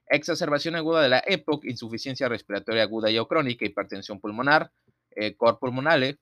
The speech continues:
pérdida de peso, infecciones bacterianas, reacciones adversas a los glucocorticoides.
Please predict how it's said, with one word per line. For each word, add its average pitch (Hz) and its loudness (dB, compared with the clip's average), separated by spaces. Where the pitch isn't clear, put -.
pérdida 117 0
de 117 -2
peso, 151 -4
infecciones 110 -8
bacterianas, 123 -4
reacciones 110 -8
adversas 110 -4
a 104 -6
los 117 -6
glucocorticoides. - -10